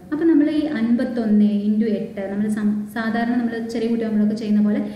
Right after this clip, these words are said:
ചെയ്യാതെ നമുക്ക് എൻ-, മൈൻഡിൽ അങ്ങ് കാൽക്കുലേറ്റ് ചെയ്യാം. ഈ അൻപത്തൊന്നിനെ നമുക്ക് സ്പ്ലിറ്റ് ചെയ്തിട്ട് അൻപത് plus ഒന്ന് into എട്ട് എന്ന് എഴുതാം. അപ്പോൾ സുഖമായിട്ട് നമുക്ക് എന്ത് കിട്ടും? അൻപത് എന്ന് പറയുന്നത് എത്രയാ?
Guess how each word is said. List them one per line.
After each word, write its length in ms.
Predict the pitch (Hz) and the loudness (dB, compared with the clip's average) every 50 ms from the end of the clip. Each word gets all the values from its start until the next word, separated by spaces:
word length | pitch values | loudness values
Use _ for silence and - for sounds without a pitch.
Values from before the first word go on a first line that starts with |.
| - - - - - | -12 -16 -16 -6 -2
ചെയ്യാതെ 420 | 359 359 349 311 - 214 214 247 269 262 | 0 2 2 2 2 0 0 0 2 2
നമുക്ക് 240 | 247 - 262 277 240 208 | 0 0 0 0 0 0
എൻ-, 180 | 202 196 - - - - - - - 226 208 220 277 | 0 -2 -2 -6 -8 -12 -14 -10 -10 -8 0 2 2
മൈൻഡിൽ 300 | 311 330 330 339 - 285 240 | 4 6 4 4 4 0 0
അങ്ങ് 120 | 214 208 208 208 | 2 2 2 2
കാൽക്കുലേറ്റ് 480 | 185 175 165 165 165 160 165 165 165 - | 0 -2 -4 -6 -6 -4 -2 -2 -4 -4
ചെയ്യാം. 160 | - - - - - - - - - 415 | -6 -8 -8 -8 -10 -14 -18 -6 -2 0
ഈ 60 | 403 349 339 | 0 4 4
അൻപത്തൊന്നിനെ 580 | 330 330 - - - - 339 285 277 269 277 269 240 | 4 6 4 4 2 4 4 4 4 4 4 4 4
നമുക്ക് 240 | 233 233 - 294 - - | 2 2 2 0 -2 -2
സ്പ്ലിറ്റ് 440 | - - 254 247 - - - - 320 | -2 -2 0 0 0 -2 -4 -2 -2
ചെയ്തിട്ട് 300 | 277 208 202 180 - 226 220 226 220 | 0 0 0 -2 -2 -4 -6 -6 -4
അൻപത് 400 | 226 233 247 254 269 285 294 311 311 302 285 | 0 2 2 4 4 2 2 0 -2 -2 0
plus 180 | 277 269 - 254 220 | -2 -2 -2 -2 0
ഒന്ന് 300 | 208 208 214 - - 247 240 220 | 2 4 4 4 4 2 0 0
into 180 | 208 208 226 233 196 175 | 2 2 2 2 0 -2
എട്ട് 200 | - - - 196 196 | -4 -6 -8 -6 -4
എന്ന് 120 | 196 180 165 | -4 -2 -2
എഴുതാം. 260 | 160 160 160 160 - - - - - - - - - - - | -4 -4 -6 -8 -10 -12 -16 -20 -20 -20 -20 -20 -18 -12 -8
അപ്പോൾ 160 | 359 392 415 - 349 | -6 -4 -2 0 0
സുഖമായിട്ട് 440 | 277 240 - 339 330 294 - 277 254 240 | 0 0 2 2 2 2 2 2 0 0
നമുക്ക് 220 | 220 226 220 226 208 | 0 0 2 2 0
എന്ത് 140 | 202 196 196 | 0 0 0
കിട്ടും? 260 | 185 175 180 180 175 175 165 - - - - - - - - - - - - - - - - - - - - - - - - - - - - - - - - - - - 226 226 | -4 -2 -2 -2 -2 -2 -4 -6 -10 -14 -18 -20 -20 -20 -20 -20 -20 -20 -20 -20 -20 -20 -20 -20 -20 -20 -20 -20 -20 -20 -20 -20 -20 -20 -20 -20 -20 -20 -20 -20 -14 -6 -2 2
അൻപത് 320 | 233 247 247 254 247 277 285 | 2 4 4 4 4 2 2
എന്ന് 120 | 262 254 240 | 2 2 2
പറയുന്നത് 340 | 220 208 208 208 208 208 202 - | 0 2 2 2 2 2 2 0
എത്രയാ? 240 | - 190 185 185 | -2 -4 -4 -4